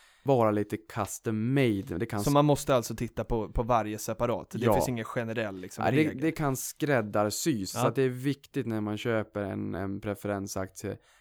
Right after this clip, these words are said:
Speaker 1: att titta på vad är det för villkor som gäller i just det här
Speaker 2: Just det.
Speaker 1: specifika fallet.
Speaker 2: Mm.
Speaker 1: Men
Speaker 2: Men
Speaker 1: en
Speaker 2: vad är viktigt att titta efter då när man går in och, och, och börjar nosa i de här?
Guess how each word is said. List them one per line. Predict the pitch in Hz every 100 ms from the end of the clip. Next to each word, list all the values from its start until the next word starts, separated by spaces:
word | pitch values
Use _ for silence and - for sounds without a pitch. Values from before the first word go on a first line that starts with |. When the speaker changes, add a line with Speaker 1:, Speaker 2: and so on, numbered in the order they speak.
| _
Speaker 1:
att | - - -
titta | 127 - - 120
på | 98
vad | 107 113 113
är | 110
det |
för | 113
villkor | 110 113 98 - 104
som | 107
gäller | 101 98 98
i | 101
just | 98 92
det | 110
här | 117 110
Speaker 2:
Just | 127 -
det. |
Speaker 1:
specifika | 101 98 107
fallet. | 101 95 92 87 -
Speaker 2:
Mm. | 107 147 - -
Speaker 1:
Men | 120 123 120 - _ _ -
Speaker 2:
Men | 135
Speaker 1:
en |
Speaker 2:
vad | 170 165
är |
viktigt | 160 165 160
att | 160
titta | - 175 156
efter | - -
då | 107 98
när | 104
man | 107
går | 107
in | 104 104
och, | 98 - 104 101
och, | 104 _ _ _ _ _ _
och | - 113
börjar | 113 110 104
nosa | 113 104 - 117
i |
de | 95
här? | 110